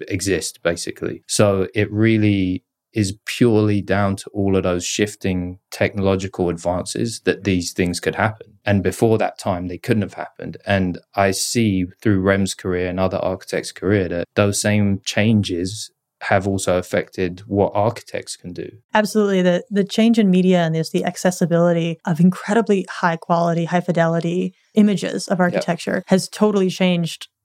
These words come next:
Speaker 2: the architecture industry, first of all, just how things are marketed, how things are perceived. It's not just an Instagramification of sorts, but it's so much about, like,
Speaker 1: I like that, Instagramification. I'm gonna use that.
Speaker 2: <laughs> Feel free, 'cause I'm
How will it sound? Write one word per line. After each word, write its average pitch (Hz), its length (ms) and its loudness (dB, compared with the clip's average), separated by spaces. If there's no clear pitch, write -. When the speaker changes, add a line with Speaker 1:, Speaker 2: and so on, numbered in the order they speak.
Speaker 2:
the 180 100 4
architecture 175 360 0
industry, 202 460 0
first 185 240 -4
of 165 80 -2
all, 170 220 0
just - 180 -2
how 165 260 0
things 175 240 -4
are 175 60 -4
marketed, 180 520 2
how 160 140 0
things 170 240 0
are 165 80 0
perceived. 175 640 2
It's - 140 0
not 202 220 4
just 180 280 0
an 185 60 0
Instagramification 175 920 0
of 170 80 -2
sorts, 175 400 -4
but 175 140 0
it's 180 140 -4
so 180 180 2
much 165 220 0
about, 160 320 0
like, 92 180 -4
Speaker 1:
I 95 60 -4
like 101 180 0
that, - 180 -8
Instagramification. 98 1160 0
I'm 226 100 4
gonna 113 200 2
use 110 200 0
that. 104 460 -4
Speaker 2:
<laughs> 285 320 -2
Feel 226 120 4
free, 220 260 0
'cause 175 120 -2
I'm 170 220 0